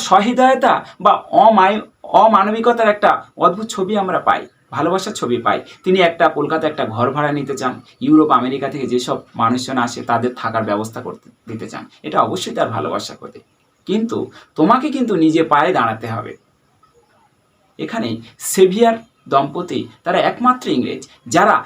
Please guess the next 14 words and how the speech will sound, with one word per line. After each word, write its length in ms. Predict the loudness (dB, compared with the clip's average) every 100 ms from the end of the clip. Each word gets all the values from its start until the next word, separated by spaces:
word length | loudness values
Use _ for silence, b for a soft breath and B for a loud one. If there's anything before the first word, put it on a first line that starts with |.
| B -2
ভারতবাসীকে 640 | 0 2 0 0 0 -2
শাসন, 480 | 2 0 2 -4 -4
শোষণ, 460 | -4 -2 0 0
নিপীড়ন, 540 | -2 -6 0 4 4 4
অত্যাচার, 480 | 2 2 4 4 6
লাঞ্ছনা, 480 | 2 2 0 0
নির্যাতিত 520 | 0 0 2 2 4 2 2 B B _ _
কোনো 200 | -2 -2
কিছু 340 | -2 -4 -2 2
না 180 | 2 0
করে 300 | 0 -2 -4 B -12
ভালোবাসার 680 | -4 0 0 0 -4 -4 -2
বাঁধনে 440 | 0 0 -2 -4
বেঁধেছেন। 500 | -4 -4 -6 -10 -12